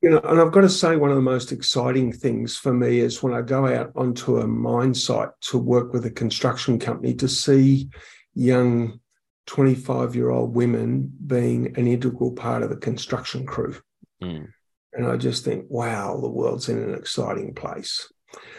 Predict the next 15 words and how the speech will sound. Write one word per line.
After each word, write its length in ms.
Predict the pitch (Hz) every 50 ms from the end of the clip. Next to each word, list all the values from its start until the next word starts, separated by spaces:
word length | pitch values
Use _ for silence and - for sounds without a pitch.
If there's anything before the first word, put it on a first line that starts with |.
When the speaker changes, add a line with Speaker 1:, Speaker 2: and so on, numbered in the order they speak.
| - - _
Speaker 1:
But, 280 | - 156 156 156 165 -
you 80 | 156
know, 220 | 147 156 151 151 156
I've 160 | 160 160 160
done 220 | - 143 139 135
work 440 | 127 127 127 127 127 127 131 - - _ _
in 320 | - 135 127 127 127 127 127
companies 760 | 131 - 139 123 123 - 131 127 - - 123 120 - - - - -
and, 260 | - 67 - - - -
and 180 | 131 123 123 127
some 240 | - 151 143 135 131
of 80 | 120
them 220 | 117 120 117 113 -
construction 640 | - 123 117 117 - - 131 127 - - 143 131
companies 560 | 117 - 123 - - - 123 120 123 - -